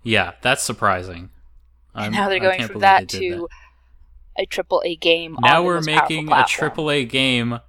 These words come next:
Speaker 1: and it's the first game we've made in a long time where we can't reuse any of the old assets.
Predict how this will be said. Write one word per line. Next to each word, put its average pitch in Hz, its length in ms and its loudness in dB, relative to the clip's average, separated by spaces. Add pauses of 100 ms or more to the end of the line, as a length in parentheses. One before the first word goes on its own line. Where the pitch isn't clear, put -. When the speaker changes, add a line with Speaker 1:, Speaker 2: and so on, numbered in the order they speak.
(140)
Speaker 1:
and 123 520 -2 (100)
it's 135 220 -4
the 143 120 -6
first - 360 -4
game 143 240 -2
we've 120 200 -6
made 131 160 -2
in 127 120 -2
a 120 80 -2
long 117 280 0
time 131 240 -6
where 120 120 -4
we 113 120 -4
can't 135 320 -4
reuse 117 420 -4
any 120 200 -2
of 110 80 -4
the 110 80 -4
old 107 240 -2
assets. 101 580 -4